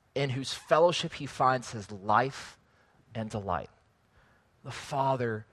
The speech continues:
cherishes the Son. As Peter says in verse six of this chapter,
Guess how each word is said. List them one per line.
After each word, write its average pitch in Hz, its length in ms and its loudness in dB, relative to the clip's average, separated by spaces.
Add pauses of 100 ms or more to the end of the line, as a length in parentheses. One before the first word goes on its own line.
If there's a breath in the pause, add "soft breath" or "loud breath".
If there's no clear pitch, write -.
(260)
cherishes 151 840 6
the 117 100 -8
Son. 107 320 -2
As 95 140 -12 (100)
Peter 147 220 0
says 123 280 -2 (220)
in 120 240 0
verse 120 240 -4
six - 260 -2
of 143 60 -10
this 123 140 -8
chapter, 113 440 0